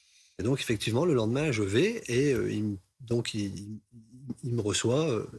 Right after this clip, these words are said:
et il me dépose donc ce, ce, ce, ces fameux courriers qu'elle a écrits en me disant, « Voilà,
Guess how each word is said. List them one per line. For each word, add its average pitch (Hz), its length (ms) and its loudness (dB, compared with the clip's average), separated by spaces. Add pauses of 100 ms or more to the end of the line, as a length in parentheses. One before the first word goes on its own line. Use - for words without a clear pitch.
(120)
et 117 60 -2
il 117 80 2
me 110 40 2
dépose 120 380 2
donc 131 180 2
ce, 107 220 -4
ce, - 140 -4
ce, - 280 -4
ces - 160 0
fameux 123 300 2
courriers 120 400 4
qu'elle 110 180 0
a 104 80 2
écrits 123 380 2
en 113 80 2
me 101 80 0
disant, « 110 180 0
Voilà, 107 320 2